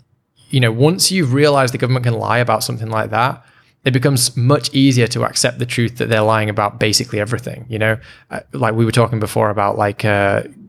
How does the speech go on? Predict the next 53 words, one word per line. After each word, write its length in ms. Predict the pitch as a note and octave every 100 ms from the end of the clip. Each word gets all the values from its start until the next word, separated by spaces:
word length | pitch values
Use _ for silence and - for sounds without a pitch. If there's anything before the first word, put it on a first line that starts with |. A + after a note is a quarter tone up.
| -
kind 180 | A2 A2
of, 240 | G2+ - -
um, 400 | A#2+ G#2+ G2+ G#2+ C#3
global 340 | A#2+ A#2+ A#2
warming 380 | G#2+ A2+ A2+ A2+
and 100 | G#2+
things 160 | A#2 G#2+
like 80 |
this. 160 | A2+ A#2+
I 60 | C3
mean, 220 | B2+ A#2+ - - -
I'm, 200 | C3+ D3+ -
I'm 220 | C3 C#3+ C#3
somewhat 360 | - - C3 C3+
undecided 560 | B2+ B2+ A#2+ A2 A#2+ B2
on 120 | B2+
global 240 | C3+ C3
warming. 240 | C3 C#3 B2+
I've 100 | A#2+
just 140 | A#2+
never 240 | A#2 A#2
really 220 | A#2+ A#2 A2+
looked 200 | A#2+ B2
into 160 | A#2+
the 60 | -
topic 320 | A#2+ A#2 C3
so 120 | C3+
much, 240 | C#3 C#3+ - - - -
but 400 | B2 A#2+ - _ _ _
I 160 | B2 D3
could 240 | D3+ B2
be 360 | B2+ A#2 A2+ _ _
completely, 800 | - A#2+ B2 C#3+ C3 B2 A2+ A2
um, 480 | A#2 A2 G#2+ G#2 - - -
I'm 180 | C3+ C#3
completely 400 | C3 B2+ A#2+ A#2+
open-minded 580 | A#2+ A2+ A2 A2+ G#2
now 220 | A2+ G#2+ G#2
to 140 | A2
the 120 | A2
idea 360 | G#2+ G#2+ A2 G#2+
that, 200 | A2 - _ _ B2+
you 100 | B2
know, 140 | A2 G#2+ - -
either 240 | A#2+ B2
there 220 | A#2 A2+
is 160 | D#3+ A#2+
no 240 | A#2+ E3+
global 260 | D3+ A#2+ A2
warming 320 | A2 G#2+ A2
or 220 | A2 A#2
that 140 | A2+ A2
there, 300 | A2+ A2